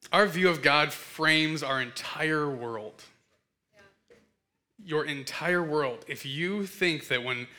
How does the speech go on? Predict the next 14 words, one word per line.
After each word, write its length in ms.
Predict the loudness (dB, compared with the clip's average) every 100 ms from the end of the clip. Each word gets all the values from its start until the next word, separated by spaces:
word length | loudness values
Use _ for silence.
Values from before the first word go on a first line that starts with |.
| -20 -20 -20 _
when 220 | -4 -4
Adam 540 | 2 4 6 4 0 -6 -16 _ -20 _ _ -4
was, 200 | -4 -4 -6
when 380 | -4 -4 -6 -2
God 260 | 2 2 0
breathed 320 | 0 2 2
into 240 | 0 0 2
Adam 400 | 2 2 -2 -8 -8
and 140 | -6
his 160 | -6 0
first, 400 | 2 2 0 -10 -20 _ _ _ _
opens 260 | 0 0 0
his 140 | 0
eyes 460 | 2 2 2 -4